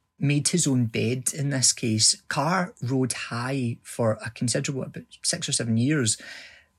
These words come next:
but he married, and James was quite happy for this. Throughout his life, James understood the game. I mean, James understood that I might be in love with these young men, but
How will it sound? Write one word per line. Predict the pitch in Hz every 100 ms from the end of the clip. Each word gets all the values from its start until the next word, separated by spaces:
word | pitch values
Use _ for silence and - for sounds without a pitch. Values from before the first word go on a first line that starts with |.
| _ _
but | 165 139 - - - - _ -
he | - 160
married, | 135 131 151 139 113 - - - -
and | 127
James | 117 151 208 254
was | 233
quite | 233 156
happy | 135 147 180
for | 185
this. | 165 143 -
Throughout | - 170 190
his | 214 208 165 - -
life, | - 117 131 143 - - - - _ _ _ -
James | 165 180 254
understood | 269 220 185 - - 120 -
the | 110
game. | 110 120 123 110 107 -
I | 127
mean, | 123 123
James | 139 170 185
understood | 160 123 120 - 113 113
that | 117 - - _ _ -
I | 135 131
might | 131 117 - _ _ _ -
be | - 131
in | 120
love | 117 123 147
with | 143 -
these | 127 117
young | 117 117
men, | 117 113 110 - _
but | 127 113